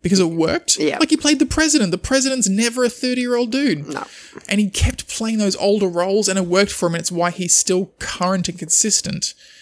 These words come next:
Speaker 1: And it works beautifully for a lot of the female actors as well.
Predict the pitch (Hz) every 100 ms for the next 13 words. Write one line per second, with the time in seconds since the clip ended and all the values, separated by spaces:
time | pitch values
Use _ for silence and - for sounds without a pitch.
0 | - - - _ - 190 185 180 208 202
1 | - 180 - 185 240 - 185 160 - 170
2 | 165 170 165 156 151 - 165 185 175 143
3 | - 156 151 156 165 -